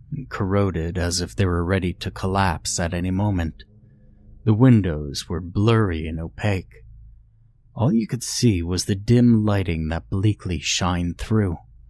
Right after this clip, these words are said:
I entered the building and saw the petty officer of the deck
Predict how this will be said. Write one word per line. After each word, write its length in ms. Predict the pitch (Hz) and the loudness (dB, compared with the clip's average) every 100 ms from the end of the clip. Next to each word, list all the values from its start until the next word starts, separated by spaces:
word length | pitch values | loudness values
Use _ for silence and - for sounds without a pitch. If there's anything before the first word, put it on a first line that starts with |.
| - - - - - | -20 -20 -20 -20 -6
I 120 | 123 | -4
entered 360 | 120 120 113 107 | 0 2 2 0
the 80 | 104 | 0
building 460 | 101 101 95 110 | 2 2 4 4
and 120 | 107 | 4
saw 280 | 98 - 98 | 2 0 0
the 120 | 92 | -2
petty 380 | - - 104 95 | -6 -4 -2 -2
officer 600 | 95 92 - 98 - 98 | -2 -4 -2 -4 -2 -2
of 160 | 92 90 | -2 -4
the 60 | |
deck 560 | 98 117 104 - - - | -2 0 0 -2 -12 -20